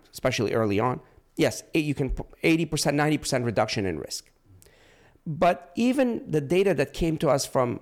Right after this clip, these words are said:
subpar studies that, that was published in, uh, b-, we actually saw in the American, um, uh, Alzheimer's Association conferences and other places, that even subpar lifestyles reduce your risk by as much as sixty percent.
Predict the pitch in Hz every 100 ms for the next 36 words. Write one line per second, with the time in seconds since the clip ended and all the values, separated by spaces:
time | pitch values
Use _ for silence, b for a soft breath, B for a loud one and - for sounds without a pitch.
0 | - - - - 254 - - 110 107 -
1 | 98 - - - - 107 101 104 92 -
2 | 110 95 104 - 101 95 98 98 98 92
3 | 90 95 92 101 107 98 - 110 110 98
4 | - 104 98 104 101 110 95 92 B B
5 | B B - 107 98 101 104 - 131 -
6 | - 123 127 135 117 - 120 113 110 104
7 | 101 - - 147 160 160 147 156 131 113
8 | 131 - 151 147 160 - B B B B
9 | B B - 151 - 196 175 - - _
10 | _ - - 226 226 - - - 175 165
11 | 156 139 127 135 165 165 - 104 135 -
12 | 127 135 - 131 120 - 107 104 117 120
13 | 107 - - 135 - - 101 - - -